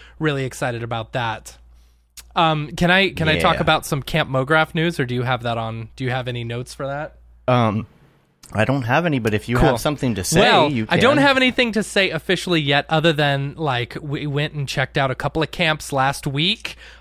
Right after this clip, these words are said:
Speaker 1: Um, super excited about the prospects. Both of 'em were really, really good. And so it's just all about narrowing down which one's gonna be the best one and which one's gonna have the most fun. So super excited. Stay tuned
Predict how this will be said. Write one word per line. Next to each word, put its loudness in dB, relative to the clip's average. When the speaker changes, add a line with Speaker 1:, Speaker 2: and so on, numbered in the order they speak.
Speaker 1:
Um, -2
super -2
excited 0
about 0
the -6
prospects. -2
Both 0
of 0
'em 0
were -2
really, -2
really -4
good. -6
And -2
so 0
it's -10
just -4
all 0
about -2
narrowing -4
down -4
which -8
one's -10
gonna -6
be -6
the -6
best -8
one -6
and -8
which -12
one's -14
gonna -10
have -10
the -12
most -10
fun. -10
So -8
super -2
excited. 2
Stay 2
tuned 2